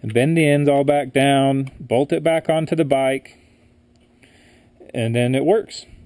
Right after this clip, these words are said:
Because all the problem was is my little contacts were dirty in there. Anyways, uh, that'll save you, save you thirty bucks if you have half an hour to do the work real fast and pull it apart.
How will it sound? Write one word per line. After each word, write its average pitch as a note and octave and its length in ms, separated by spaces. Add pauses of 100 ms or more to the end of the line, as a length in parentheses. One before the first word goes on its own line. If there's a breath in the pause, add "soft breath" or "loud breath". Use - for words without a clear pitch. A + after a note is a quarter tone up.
(300 soft breath)
Because B2 320
all D3+ 200
the D3 80
problem E3 320
was D#3+ 260
is B2+ 100
my B2+ 120
little C3+ 160
contacts D#3+ 600
were C#3 80
dirty D3 300
in A2 100
there. G2 220 (1900 loud breath)
Anyways, D#3 600 (280)
uh, D3 240
that'll E3+ 260
save F3 360
you, F3+ 260 (800 soft breath)
save F#3 240
you F3+ 60
thirty E3 280
bucks D#3 420
if C#3 140
you D#3 60
have D#3+ 220
half D#3+ 280
an D3 100
hour E3 240
to C#3+ 100
do D3 160
the C#3+ 100
work D3+ 260
real C#3+ 160
fast D#3 560 (520 soft breath)
and A2+ 100
pull C#3 180
it C#3 60
apart. D#3+ 340